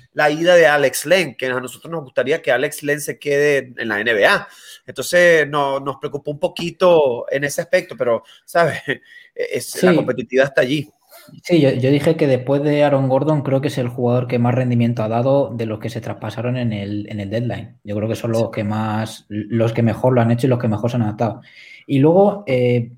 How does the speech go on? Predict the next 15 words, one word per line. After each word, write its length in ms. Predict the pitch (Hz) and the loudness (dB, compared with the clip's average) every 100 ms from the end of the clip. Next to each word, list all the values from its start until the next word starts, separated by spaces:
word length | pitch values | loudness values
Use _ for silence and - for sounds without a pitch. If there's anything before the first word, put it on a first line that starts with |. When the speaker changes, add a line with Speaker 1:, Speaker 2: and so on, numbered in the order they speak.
| _ | _
Speaker 2:
yo 960 | 110 120 156 180 180 170 151 135 127 - | -8 0 2 4 4 2 2 0 -2 -4
con 240 | 127 120 | -4 0
Paul 240 | 151 160 | 2 2
Watson, 580 | 151 156 156 180 180 190 _ - | 2 0 0 -4 -4 -6 _ -10
mm, 300 | 120 120 113 | -4 -4 -4
tengo 260 | 139 165 | -4 -2
mis, 480 | 160 127 120 - - | 0 0 -4 -6 -8
mis 180 | 120 110 | -6 -2
dudas. 260 | 120 120 101 | -2 -2 -4
Es 100 | 160 | -6
un 100 | 165 | -4
jugador 240 | 170 151 | 0 0
que 80 | 151 | 0
me 100 | 123 | 0
gusta, 440 | 117 120 226 - | -2 -4 -8 -10